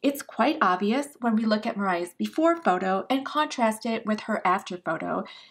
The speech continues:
that her eyebrow heads and tails have been raised. After Mariah's marriage to Tommy ended, she really grew into herself. She shed the drab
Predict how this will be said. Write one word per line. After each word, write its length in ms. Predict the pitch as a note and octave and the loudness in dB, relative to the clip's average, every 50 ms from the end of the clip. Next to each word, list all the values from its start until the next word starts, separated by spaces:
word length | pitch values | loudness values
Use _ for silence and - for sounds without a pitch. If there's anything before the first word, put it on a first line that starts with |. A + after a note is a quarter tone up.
| _ - | _ 4
that 160 | B3+ B3 A#3+ | 4 4 4
her 240 | A3 B3 - - G#3+ | 4 -2 0 0 0
eyebrow 400 | G#3+ A#3 A#3+ A#3+ A3+ G3+ E3+ F3 | 0 0 2 2 2 2 2 0
heads 440 | - - G3 G3+ C4+ D4+ D4 - - _ - | 0 0 2 4 4 4 2 -4 -18 _ -4
and 240 | - A3 C#4 D#4 - | 0 0 0 0 -2
tails 440 | - C#4 A3+ F#3+ F3+ F3 F#3 F3+ - - | -2 0 0 2 2 0 0 -4 -6 -6
have 180 | - A3 G#3+ G#3+ | -2 -2 -2 0
been 180 | A#3 A3+ G#3+ G3+ | 0 0 0 0
raised. 520 | F#3+ F#3+ F#3 A2+ - - - - - - _ _ _ - - - - - _ - | 0 -2 -4 -4 -6 -10 -14 -18 -20 -20 _ _ _ -20 -20 -20 -20 -20 _ 0
After 320 | A3+ B3 C4+ - - E4+ | 0 0 0 2 0 0
Mariah's 500 | E4+ E4+ D4+ B3+ A3 G#3+ A3 A3 A3 A3 | 2 2 2 4 4 4 4 4 2 0
marriage 400 | A3+ G3+ F#3 F#3+ G3 G3+ - - | 0 0 0 2 0 0 -2 -4
to 80 | - A#3 | -6 -6
Tommy 480 | - - - G3+ F#3 F3+ F#3+ G3 F#3+ - | -6 -4 -4 -4 -4 -4 -6 -6 -6 -4
ended, 480 | - F#3+ F#3 F3+ - E3+ E3+ - - - - | -4 -4 -4 -4 -4 -4 -6 -6 -8 -8 -10
she 220 | - - - C#4 | -6 -4 -2 -2
really 280 | B3+ B3 C#4 D4+ E4+ E4 | 0 2 2 2 2 0
grew 260 | - A#3 A#3 A#3 A3+ | 0 0 0 2 2
into 280 | A3+ A#3+ - - A#3+ G#3+ | 2 0 -2 -6 -6 -6
herself. 500 | - E3+ - - - - - - - - - _ - - - _ | -6 -6 -6 -2 0 0 0 0 -4 -8 -20 _ -20 -20 -20 _
She 220 | - - - D4 | -6 -2 0 0
shed 380 | D4 - - A#3+ G3+ G3 G3 G3 - - | 0 0 2 2 2 2 2 -2 -4 -8
the 80 | F3+ | -8
drab 560 | - - - G#3+ A3 A3 A#3 B3+ C#4 C#4 - | -8 -8 -2 2 2 4 6 4 2 2 0